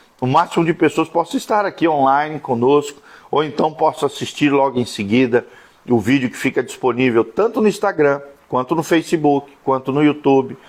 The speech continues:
quanto nas mídias em áudio também, nós sempre deixamos disponíveis no Spotify, Google Podcast e Apple Podcast. Só colocar tudo junto na lupinha,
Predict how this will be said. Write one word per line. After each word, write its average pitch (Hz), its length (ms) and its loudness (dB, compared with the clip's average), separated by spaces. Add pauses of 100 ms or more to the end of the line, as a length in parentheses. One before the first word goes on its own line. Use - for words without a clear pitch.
(260)
quanto 143 260 0
nas 135 240 -2
mídias 165 520 2
em 127 160 2
áudio 127 340 2
também, 107 340 -2
nós 120 180 -4
sempre 123 260 -4
deixamos 113 380 -4
disponíveis 104 680 -2
no 101 100 -6
Spotify, 147 760 -4 (460)
Google 185 460 2
Podcast 139 880 -2
e 120 200 4
Apple 160 460 2
Podcast. 110 520 -2
Só 185 120 -4
colocar 190 340 -2
tudo 160 260 0
junto 143 340 0
na 135 120 0
lupinha, 175 600 0